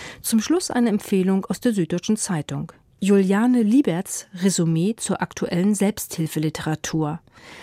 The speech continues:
Meiden Sie Reisen. Starren Sie stattdessen auf eine Wand.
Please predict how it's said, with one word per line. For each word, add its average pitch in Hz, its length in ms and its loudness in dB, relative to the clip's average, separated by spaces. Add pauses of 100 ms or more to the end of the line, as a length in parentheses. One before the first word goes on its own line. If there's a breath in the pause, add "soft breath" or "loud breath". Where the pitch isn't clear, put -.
(200 loud breath)
Meiden 233 500 4
Sie 233 160 0
Reisen. 156 580 -2 (240)
Starren 269 500 0
Sie 294 160 2
stattdessen 175 680 0
auf 170 180 -2
eine 170 240 0
Wand. 190 340 -2